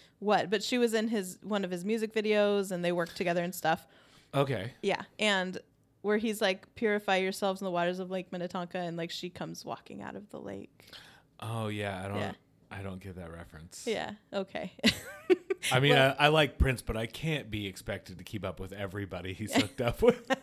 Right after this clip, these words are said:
Speaker 1: <laughs> That's a lot. That's a lot. Um, yeah. Anyway, so I was very excited that Apollonia is in this.
Speaker 2: Nice.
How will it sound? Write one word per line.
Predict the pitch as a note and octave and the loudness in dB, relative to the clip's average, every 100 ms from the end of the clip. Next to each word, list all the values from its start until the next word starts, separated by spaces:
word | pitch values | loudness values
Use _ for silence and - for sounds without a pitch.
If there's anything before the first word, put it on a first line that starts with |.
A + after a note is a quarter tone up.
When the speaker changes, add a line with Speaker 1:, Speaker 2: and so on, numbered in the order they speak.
| C4+ - A3 | -2 0 -4
Speaker 1:
<laughs> | - B3+ - | -4 -8 -2
That's | C#4 C#4 | -2 0
a | A#3 | 0
lot. | F#3+ F3 F3 F#3 F#3+ - A#3+ - A3+ - | 0 0 2 2 0 -2 -6 -4 -6 -2
That's | D#4 D#4+ | -4 0
a | C4 A3 | 0 2
lot. | F3+ E3+ E3 D#3+ - - - - | 0 0 0 -2 -4 -14 -14 0
Um, | G3+ G3 F#3+ | 4 4 4
yeah. | A3+ G3+ | 6 6
Anyway, | A#3 B3 G3+ | 8 6 6
so | - | 6
I | A3 | 8
was | A#3+ | 8
very | A3+ A3 | 6 4
excited | A3 G#3 G#3 | 6 4 6
that | F#3 | 6
Apollonia | F3 G3 F#3+ G3+ G#3 | 4 4 2 2 2
is | A3 | 2
in | A#3 | 4
this. | B3 A#3+ - - | 2 0 -4 -10
Speaker 2:
Nice. | A#2 G#2+ - - | -10 -10 -14 -20